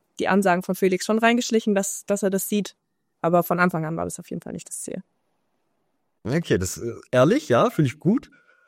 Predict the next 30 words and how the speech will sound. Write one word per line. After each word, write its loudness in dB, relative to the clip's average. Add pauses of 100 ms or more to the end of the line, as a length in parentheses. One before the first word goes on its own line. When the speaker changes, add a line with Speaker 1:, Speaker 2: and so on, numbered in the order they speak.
Speaker 2:
Ähm, 2 (360)
wann 6
ungefähr 4
war 0
dann 2
im 0
Saisonverlauf 2
so, 4 (180)
keine 2
Ahnung, 4
wann 4
habt 0
ihr 6
so -2
das -4
erste 0
Mal 0
dann 0
richtig -2
realisiert, 2
hey, 0 (320)
wir 0
können 2
das -4
Ding 0
holen, 2 (160)
wir 2
können 0
hier 0
hochgehen? -2